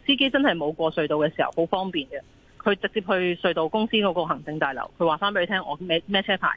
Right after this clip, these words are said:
我幾時幾日過咗，我就即刻可以俾返錢，所有事呢，就已經 settle 咗㗎喇。但係而家我哋好似行前咗一步去做電子化嘅時候呢，變返，咦，司機原來我俾唔到錢，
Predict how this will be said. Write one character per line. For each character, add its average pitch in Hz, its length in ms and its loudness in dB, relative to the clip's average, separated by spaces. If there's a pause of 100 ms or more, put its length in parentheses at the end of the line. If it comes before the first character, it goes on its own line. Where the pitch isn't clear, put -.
(400)
我 190 120 -2
幾 202 200 2
時 165 60 -8
幾 170 100 -2
日 180 120 2
過 139 220 -4
咗， 139 320 -6
我 170 80 -2
就 190 120 -2
即 226 80 -2
刻 214 160 0
可 190 100 0
以 180 80 2
俾 151 140 0
返 170 180 0
錢， 131 320 -10
所 202 180 2
有 247 120 2
事 - 40 -20 (120)
呢， 196 120 0 (300)
就 175 60 2
已 165 60 -2
經 190 100 0
settle 202 320 -2
咗 - 60 -14
㗎 139 220 -8
喇。 - 40 -10 (420)
但 220 100 0
係 220 240 -2
而 175 60 -12
家 320 140 2
我 233 100 0
哋 175 300 0 (160)
好 285 160 0
似 330 120 2
行 190 280 -2
前 165 200 -8
咗 180 200 2
一 - 60 -2
步 160 420 -4
去 190 100 2
做 165 240 0
電 170 300 -2
子 196 280 0
化 165 240 0
嘅 151 100 -8
時 - 80 -12 (100)
候 143 160 -10
呢， 214 60 -4 (420)
變 254 160 2
返， 320 180 0
咦， 311 240 -8
司 339 100 -12
機 330 120 -10
原 165 140 -12
來 143 200 -10 (120)
我 196 200 -6 (680)
俾 202 200 2
唔 240 140 2
到 180 180 2
錢， 196 280 0